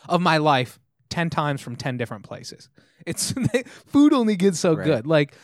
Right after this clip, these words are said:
Speaker 1: unless it's, like, a Kobe beef burger and, like, blah, blah, blah, and this and that. It's like, still, I'm like,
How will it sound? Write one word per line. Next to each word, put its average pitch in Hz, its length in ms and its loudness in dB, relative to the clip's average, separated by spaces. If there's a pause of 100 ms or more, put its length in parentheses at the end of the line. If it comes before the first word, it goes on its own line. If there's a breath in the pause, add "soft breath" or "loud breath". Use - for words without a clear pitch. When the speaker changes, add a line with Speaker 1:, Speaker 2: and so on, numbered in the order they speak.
(140 loud breath)
Speaker 1:
unless 254 260 -4
it's, 269 120 -4
like, 220 120 0
a 131 80 -8
Kobe 170 520 -2
beef 143 340 -6
burger 160 520 -2
and, 131 140 -4
like, 123 180 -8
blah, 151 200 -2
blah, 156 100 0
blah, 147 280 2
and 143 100 -4
this 151 160 -6
and 151 100 -8
that. 160 80 -8
It's 170 100 -12
like, 208 120 -6
still, 220 400 -2
I'm 160 100 -4
like, 151 260 -6